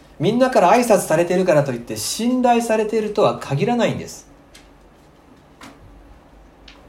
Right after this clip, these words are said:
上辺でのしきたりと人の本音は別です。称賛はすぐに移り変わってゆきます。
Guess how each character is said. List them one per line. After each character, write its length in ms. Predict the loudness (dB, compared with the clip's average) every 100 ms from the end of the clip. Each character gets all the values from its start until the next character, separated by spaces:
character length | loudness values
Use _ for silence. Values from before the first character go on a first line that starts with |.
| -20 -20 -20 -20 -20 -20 -20 -20 -16 -2
上 200 | 4 4
辺 200 | 4 2
で 100 | 0
の 160 | 0
し 180 | -2 -6
き 140 | -8 -4
た 120 | -2
り 120 | -4
と 300 | -4 -6 -6
人 220 | -10 -4 -2
の 140 | -2
本 360 | -2 -4 -4 -2
音 160 | -2
は 220 | -2 -4 -12 -14
別 260 | -14 -10
で 100 | -8
す。 240 | -8 -12 -20 -20 -20 -20 -20 -20 -20 -20 -20 -20 -20 -20 -20 -20 -20 -20 -20
称 380 | -14 -8 -2 -2
賛 300 | 0 -2 -2
は 160 | -4 -4
す 280 | -8 -8 -6
ぐ 120 | -4
に 160 | -6
移 340 | -8 -12 -12 -8
り 180 | -8 -6
変 120 | -6
わ 100 | -6
っ 100 | -8 -14 -14
て 200 | -12 -12 -16
ゆ 100 | -18
き 100 | -18
ま 120 | -18
す。 220 | -18 -20